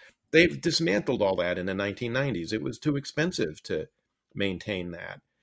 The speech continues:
Um, so they couldn't even have a national mobilization. You, you're, of course, right.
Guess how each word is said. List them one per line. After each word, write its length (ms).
Um, 360
so 140
they 80
couldn't 300
even 140
have 360
a 80
national 500
mobilization. 880
You, 220
you're, 220
of 100
course, 280
right. 260